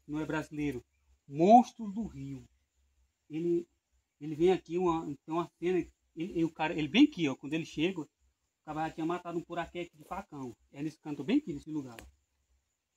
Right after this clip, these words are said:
Ele já tinha matado um puraqueque. Nós estamos no mesmo lugar que aquela cena passa. Se vocês quiserem, vocês podem procurar, né? Pode ir lá no YouTube e pesquisar. Monstro do Rio, atrás dos puraqué,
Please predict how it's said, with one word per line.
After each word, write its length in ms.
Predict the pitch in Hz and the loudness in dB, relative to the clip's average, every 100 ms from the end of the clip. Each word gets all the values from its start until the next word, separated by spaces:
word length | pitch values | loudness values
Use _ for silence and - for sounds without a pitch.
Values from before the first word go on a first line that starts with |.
| _ _ _ _ _ _ _ _ _ _ _ _ _ _ _ _ | _ _ _ _ _ _ _ _ _ _ _ _ _ _ _ _
Ele 100 | 127 | -20
já 80 | 127 | -20
tinha 120 | 143 | -12
matado 300 | 185 208 196 | -12 -10 -12
um 40 | |
puraqueque. 480 | 185 190 185 185 180 _ _ _ _ _ _ _ _ _ | -8 -6 -6 -6 -12 _ _ _ _ _ _ _ _ _
Nós 160 | 147 147 | -10 -8
estamos 240 | 165 170 | -6 -2
no 80 | 160 | 0
mesmo 360 | 156 311 294 | 0 4 6
lugar 420 | 302 240 175 175 - _ _ _ _ _ _ _ _ | 6 4 0 -4 -10 _ _ _ _ _ _ _ _
que 60 | 180 | -14
aquela 340 | 165 180 175 - | -10 -6 -6 -8
cena 200 | - 165 | -6 -6
passa. 320 | 160 147 113 - | -6 -10 -18 -20
Se 60 | 135 | -20
vocês 280 | 151 180 | -16 -16
quiserem, 260 | - 160 196 | -12 -10 -10
vocês 160 | 208 220 | -10 -12
podem 220 | 285 285 | -10 -10
procurar, 520 | 330 277 - 269 226 | -10 -12 -12 -14 -12
né? 180 | 226 208 - _ | -12 -14 -16 _
Pode 320 | 233 277 269 - _ _ - | -10 -6 -8 -10 _ _ -8
ir 80 | |
lá 120 | 180 185 | -2 0
no 80 | |
YouTube 460 | 208 202 - 202 240 | 0 -2 -4 -4 -4
e 40 | 262 | -4
pesquisar. 560 | 240 - 214 160 120 - _ _ _ _ | -8 -12 -8 -8 -8 -16 _ _ _ _
Monstro 360 | 156 240 262 _ | 0 0 0 _
do 140 | 226 240 | -10 -6
Rio, 380 | 165 180 147 120 _ _ _ _ _ _ _ | -4 0 -2 -4 _ _ _ _ _ _ _
atrás 340 | 139 - 220 | -18 -4 -2
dos 140 | 202 - | -2 -10
puraqué, 680 | - 240 226 - 151 131 | -6 -4 -4 -8 -8 -8